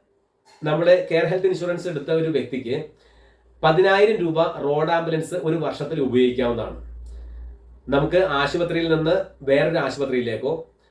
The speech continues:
ആശുപത്രിയിൽ നിന്ന് വീട്ടിലേക്കോ വീട്ടിൽ നിന്ന് ആശുപത്രിയിലേക്കോ നമ്മൾ ആംബുലൻസിൽ വിളിച്ചാണ് പോകുന്നതെങ്കിൽ ഒരു വർഷത്തിൽ പതിനായിരം രൂപ നമുക്ക് റോഡ് ആംബുലൻസ് കവറേജ് കിട്ടുന്നതാണ്.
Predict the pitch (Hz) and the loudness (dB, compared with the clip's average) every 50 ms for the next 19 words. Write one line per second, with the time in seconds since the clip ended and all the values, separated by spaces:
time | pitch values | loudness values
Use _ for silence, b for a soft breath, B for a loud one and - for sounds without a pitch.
0 | _ _ 117 127 135 135 - 160 170 170 - - 170 160 160 165 160 160 165 165 | _ _ -4 -2 -2 -2 0 0 0 -2 0 0 -2 0 0 2 2 2 2 0
1 | 147 127 127 123 - 156 131 113 - - 143 - - 131 135 - - 175 170 160 | 0 0 0 -2 -2 -2 -4 -2 -2 -4 -4 -4 -2 0 0 0 0 0 0 0
2 | 156 - - 131 127 123 - 143 147 143 139 135 131 123 123 120 123 156 147 139 | 0 0 -2 -4 -4 -6 -6 -6 -6 -4 -2 -2 0 0 0 0 0 -2 -2 -2
3 | 127 131 147 156 - - - 117 120 123 135 143 147 165 170 165 165 - - 180 | -2 -2 -4 -4 -6 -10 -10 -8 -6 -4 -4 -2 -2 -2 -2 -4 -6 -4 -2 -2
4 | 185 180 185 180 - 156 143 139 131 - 135 131 143 151 - 143 127 120 127 131 | -2 -2 -2 -6 -6 -4 -4 -4 -2 0 0 0 0 0 0 0 0 0 0 0
5 | 131 123 110 101 - 123 160 160 B B B B B B - 147 160 190 - - | 0 -2 -2 -4 -4 -6 -8 -8 B B B B B B 0 4 6 6 6 6
6 | - - - 160 165 180 - - - - 147 147 160 160 160 165 165 143 135 127 | 2 0 -2 -4 -4 -4 -4 -2 -2 -2 0 2 2 2 2 0 0 0 0 0
7 | 120 143 165 160 151 139 127 123 - - - - - 127 127 135 151 165 165 - | 2 0 0 -2 -2 -4 -4 -4 -2 -4 -4 -4 -2 0 2 2 4 2 0 -2
8 | - 127 123 123 123 127 120 120 - - - 190 185 - - - 131 123 123 123 | -4 -6 -6 -4 -2 -2 -2 -4 -4 -6 -6 -6 -6 -6 -4 -4 -4 -2 0 0
9 | 120 - 127 156 156 - - _ _ - 131 135 127 113 107 98 95 - - | 0 0 -2 -4 -6 -8 -12 _ _ -4 -4 -2 -2 -2 -2 -4 -6 -8 -12